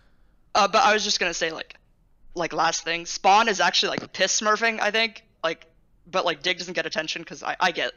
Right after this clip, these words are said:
like, I get it, right? But, like, like, he's actually doing really well, and he's, like, a young player who's, like, doing really well. And I don't know, I, th-, I think he's,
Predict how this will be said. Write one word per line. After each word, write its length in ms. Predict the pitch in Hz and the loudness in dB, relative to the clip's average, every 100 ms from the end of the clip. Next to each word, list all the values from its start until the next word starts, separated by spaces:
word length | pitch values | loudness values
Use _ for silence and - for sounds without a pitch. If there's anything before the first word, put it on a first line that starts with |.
| - | -12
like, 120 | - | -12
I 60 | 147 | -12
get 140 | - | -12
it, 100 | - | -10
right? 140 | - - | -8 -8
But, 80 | - | -10
like, 180 | - _ _ _ _ _ - | -16 _ _ _ _ _ -2
like, 160 | 196 - | 0 2
he's 160 | 240 | 2
actually 300 | 226 226 240 | 2 2 2
doing 220 | 185 190 170 | 2 0 0
really 180 | 170 | -2
well, 260 | 160 160 170 | 0 0 0
and 120 | 160 | -2
he's, 100 | 156 | -6
like, 120 | 160 151 | -8 -4
a 40 | |
young 220 | 151 180 | -2 -2
player 280 | - 160 160 | -2 -2 -2
who's, 120 | 156 | -6
like, 140 | 135 143 | -10 -2
doing 140 | 196 | 0
really 180 | 170 156 | 0 -4
well. 240 | 151 151 - _ _ - | -6 -8 -12 _ _ -6
And 180 | 147 - - - _ _ | -6 -10 -20 -20 _ _
I 140 | 160 151 | 0 2
don't 100 | 135 | 2
know, 60 | |
I, 100 | 190 | 2
th-, 160 | 202 170 | 2 2
I 20 | |
think 140 | 180 | 0
he's, 120 | 147 | -4